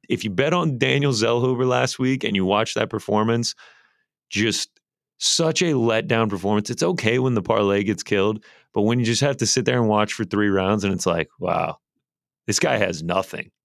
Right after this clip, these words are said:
Like, this, this was a very bad pick on my end. Uh, this card is chock full of them.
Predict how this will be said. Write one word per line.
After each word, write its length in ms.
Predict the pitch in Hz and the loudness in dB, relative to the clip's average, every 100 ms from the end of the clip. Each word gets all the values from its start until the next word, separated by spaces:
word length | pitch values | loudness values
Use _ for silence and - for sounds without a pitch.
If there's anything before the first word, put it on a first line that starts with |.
| _ | _
Like, 380 | 107 98 87 - - - - _ | -2 -2 -4 -10 -20 -20 -20 _
this, 400 | - 120 113 - | -2 0 0 -2
this 400 | 98 127 123 - - - | 0 -2 -2 -4 -6 -4
was 240 | 110 113 | 0 2
a 100 | 104 | 0
very 340 | 90 98 92 | 2 2 2
bad 300 | 80 87 80 | 2 2 0
pick 200 | - 87 | 0 -2
on 140 | 85 82 | 0 0
my 200 | 82 82 | 0 0
end. 280 | 85 80 - - _ - | -2 -4 -8 -18 _ -4
Uh, 400 | 90 87 85 80 - _ _ - | 0 2 2 0 -2 _ _ -4
this 140 | - | -2
card 300 | - 143 127 | 0 0 0
is 120 | 110 - | 0 0
chock 320 | - 90 - | 0 -2 -4
full 220 | - - | -8 -10
of 100 | - | -10
them. 240 | - - | -12 -12